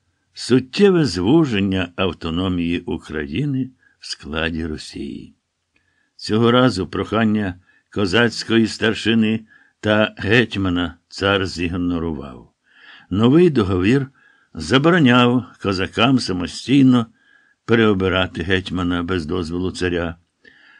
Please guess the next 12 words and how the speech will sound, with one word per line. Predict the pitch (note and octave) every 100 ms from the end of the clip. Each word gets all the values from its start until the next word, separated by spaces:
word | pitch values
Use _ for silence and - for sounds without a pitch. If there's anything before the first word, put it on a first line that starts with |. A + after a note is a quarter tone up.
| _ _ _
вимагав | - C3 D3 C#3 F#3 D#3+
затвердження | G#2+ G2 G2 A#2+ G2 G#2+ G#2+ G#2 G#2 F#2+ _ _ _ _
кандидатури | - A#2+ G#2+ A2 A2+ C#3+ D3+ A2+
на | G2
посаду | - F#2 G2+ G2 F2+
гетьмана | G2 F2 F#2+ F#2 F2+ F2 _ _
в | F2
московському | F#2+ G2+ D#2 - A2+ C#3+ - - F2 D#2+ D#2 _
уряді, | F2+ A2+ A2+ G2 G2 _ _ _ _ - - -
забороняв | D#2 A2+ C3 D3+ F3 G3+ F3+
гетьману | F#2+ F#2 F#2 F#2 G2
мати | F#2+ F#2 F#2 F#2